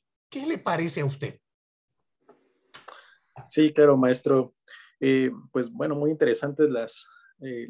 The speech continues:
Speaker 2: las opiniones. Eh, eh, creo que estamos ya en este momento en el campo, eh, de la inteligencia, inteligencia artificial y derecho.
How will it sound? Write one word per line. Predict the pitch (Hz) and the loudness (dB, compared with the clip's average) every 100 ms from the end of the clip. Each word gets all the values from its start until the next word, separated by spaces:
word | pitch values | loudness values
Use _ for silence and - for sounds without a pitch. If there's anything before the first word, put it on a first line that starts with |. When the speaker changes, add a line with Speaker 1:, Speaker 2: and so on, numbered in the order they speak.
| 147 | -8
Speaker 2:
las | 117 117 - | -2 -2 -2
opiniones. | - - 113 151 165 160 - 127 | -6 -4 0 0 2 0 -2 -4
Eh, | 117 113 - _ _ _ _ _ _ _ | -4 -4 -10 _ _ _ _ _ _ _
eh, | 131 123 | -2 -2
creo | 139 139 | -2 -2
que | 151 | -2
estamos | 147 143 156 147 135 - 131 | 0 0 2 2 0 -4 2
ya | 131 139 | 4 4
en | 131 - - 127 | 2 -6 -12 -10
este | - 127 | -4 -4
momento | 120 123 127 | -2 -4 -2
en | 120 | -2
el | 104 | -2
campo, | 123 123 123 127 113 - 117 | -4 -4 0 0 0 -8 -14
eh, | 107 - _ - | -12 -14 _ -12
de | 110 | -8
la | |
inteligencia, | 113 117 123 135 123 _ _ _ | -2 0 0 -2 -2 _ _ _
inteligencia | 147 131 135 | -8 -2 -2
artificial | 151 107 139 135 | 0 0 2 4
y | |
derecho. | 135 151 151 - - | 6 4 2 -4 -4